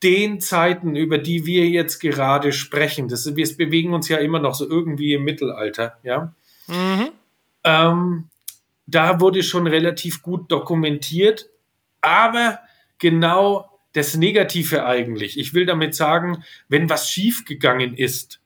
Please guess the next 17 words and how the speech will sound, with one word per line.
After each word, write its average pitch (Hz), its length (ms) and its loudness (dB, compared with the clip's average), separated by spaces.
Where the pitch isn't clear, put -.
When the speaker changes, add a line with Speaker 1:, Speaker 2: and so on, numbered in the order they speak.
Speaker 1:
dann 170 240 2
wurde 175 240 8
das 151 200 2
dokumentiert, 147 840 2
weil 170 480 2
das 156 420 -2
ging 175 520 -2
vor 170 280 2
den 160 160 4
Richter, 139 520 0
welchen 156 360 2
auch 131 220 -4
immer, 151 360 0
ne? 151 300 2
Weil 139 160 6
der, 143 400 4
der 139 480 0